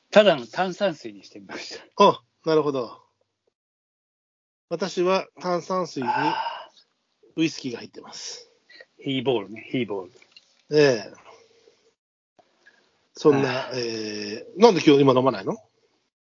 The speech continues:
Speaker 1: いや、なんか、あの、どうしようかなと思って、とりあえず炭酸だけ足して、
Speaker 2: うん。
Speaker 1: 来てみました。
Speaker 2: ま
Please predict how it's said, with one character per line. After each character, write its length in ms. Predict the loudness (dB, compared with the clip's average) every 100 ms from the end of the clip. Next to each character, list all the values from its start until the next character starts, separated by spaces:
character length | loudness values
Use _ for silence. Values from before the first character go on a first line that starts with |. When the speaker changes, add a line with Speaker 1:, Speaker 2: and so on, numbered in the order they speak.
| _ _ _ 2
Speaker 1:
い 60 | 4
や、 100 | 6
な 160 | 4
ん 40 | 2
か、 340 | -4 -6 -12 -8
あ 120 | -8
の、 200 | -6 -8
ど 140 | -2 0
う 60 | 0
し 60 |
よ 80 | -4
う 20 |
か 80 | -6
な 120 | -6
と 100 | -8
思 80 | -12
っ 40 |
て、 160 | -12 -8
と 140 | -2
り 80 | 2
あ 40 | 0
え 20 |
ず 80 | 0
炭 240 | -6 -6
酸 200 | -4 -4
だ 80 | -4
け 120 | -6
足 200 | -8 -6
し 20 |
て、 240 | -2 -2 -4
Speaker 2:
う 40 | _
ん。 40 | _ -20
Speaker 1:
来 100 | -6
て 140 | -4
み 160 | -4 -8
ま 160 | -8 -8
し 140 | -8
た。 200 | -6 -6 -6 -10 -16 _
Speaker 2:
ま 80 | _